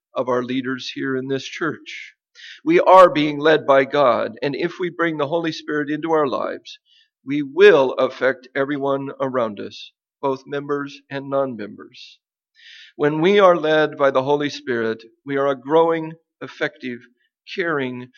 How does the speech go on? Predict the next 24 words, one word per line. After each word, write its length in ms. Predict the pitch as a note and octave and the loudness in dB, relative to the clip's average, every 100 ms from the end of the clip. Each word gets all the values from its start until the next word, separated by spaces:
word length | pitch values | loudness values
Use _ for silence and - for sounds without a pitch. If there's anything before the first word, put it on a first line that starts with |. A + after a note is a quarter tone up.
| - _ | -20 _
Spirit-filled 1120 | - - - F3+ F3 D3+ D3 - C3 C3 B2 | -18 -16 -8 -4 -4 -4 -8 -10 -6 -6 -6
church. 680 | - - B2 - - - - - _ _ _ _ _ _ _ _ _ _ _ - - - _ _ | -14 -12 -12 -12 -16 -16 -16 -20 _ _ _ _ _ _ _ _ _ _ _ -20 -20 -20 _ _
In 120 | D3+ | -12
chapter 420 | - F#3 F3+ F3 | 2 2 2 -2
seventy-three, 800 | D#3 - E3+ D#3+ D3+ - F3 E3+ | -6 0 2 0 -6 -6 -2 0
we 140 | D#3 D#3 | 0 -2
find 320 | D#3 D#3 D3 | 0 -2 -4
the 40 | |
following 440 | - D#3 D#3 C#3+ C3+ - | 0 2 2 0 -6 -2
paragraph. 600 | D#3 C3+ A2+ A2 G#2 - - - _ _ _ _ _ _ _ _ _ _ _ _ - - - | 0 0 -2 -2 -2 -8 -20 -20 _ _ _ _ _ _ _ _ _ _ _ _ -20 -18 -10
In 120 | D#3 | -6
describing 680 | C#3+ - E3+ G3 F#3+ F#3+ F#3 | -4 0 6 6 6 -2 -4
to 160 | G3 | 2
his 180 | F3+ F3+ | 2 2
disciples 680 | E3 D#3 D3+ D3 D3+ D3 C#3+ | -4 2 4 4 2 -4 -6
the 100 | D3 | -10
work, 380 | C3+ E3+ F3 - - - _ | -2 -2 -2 -4 -18 -20 _
the 120 | C3 C3+ | -10 0
office 500 | D#3+ E3+ - B2+ - | 4 4 2 -6 -6
work 300 | C3+ B2+ C3+ | -6 -6 -8
of 80 | A#2+ | -6
the 120 | B2+ | -4
Holy 200 | D#3 D#3 | -2 -4
Spirit, 460 | D#3 - A2 A2 | -6 -10 -10 -10